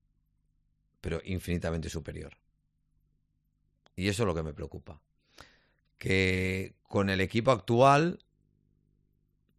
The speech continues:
hay una cierta inseguridad a nivel defensiva. Y luego en el centro del campo,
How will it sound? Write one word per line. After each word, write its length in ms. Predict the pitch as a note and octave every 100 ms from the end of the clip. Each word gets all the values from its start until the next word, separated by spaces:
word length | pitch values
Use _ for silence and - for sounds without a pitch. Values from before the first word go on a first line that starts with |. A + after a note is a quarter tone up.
| _ - _ -
hay 160 | G#2
una 340 | A#2 A#2 A#2 - -
cierta 340 | - G#2+ A#2
inseguridad 800 | A2+ - G2+ F2 F2+ F2 F2+ D2 - _ _ _ _ _ _
a 80 | F2
nivel 220 | F2 E2+
defensiva. 600 | E2 E2 D2 D2+ D2 C#2 _ _ _ _ _ _ _ _ _ _ _ _ _ _ _ _ _ _
Y 100 | F#2+
luego 180 | F#2 F#2
en 60 | G2
el 100 | F#2+
centro 260 | F#2 E2+
del 160 | F2+ E2+
campo, 640 | F#2+ F#2+ G2 G2 G#2 -